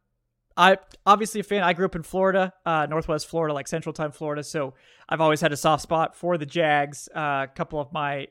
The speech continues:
family friends are big Jaguars fans. And I think Falcons fans have a connection to Jacksonville.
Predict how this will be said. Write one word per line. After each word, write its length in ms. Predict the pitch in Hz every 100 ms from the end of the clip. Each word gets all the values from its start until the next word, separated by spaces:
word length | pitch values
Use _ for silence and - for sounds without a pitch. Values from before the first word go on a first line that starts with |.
| _ -
family 300 | 208 202 180
friends 400 | - 170 170 156
are 80 |
big 240 | 135 160 151
Jaguars 540 | 151 143 143 139 135
fans. 480 | - 147 143 143 - _ _ _
And 120 | -
I 60 | 190
think 160 | 233 214
Falcons 560 | 220 226 202 175 -
fans 460 | - 185 175 156 -
have 220 | 165 160
a 40 |
connection 480 | 165 160 156 - 147
to 480 | 127 160 147 139 135 _ -
Jacksonville. 840 | 165 139 - 151 143 147 143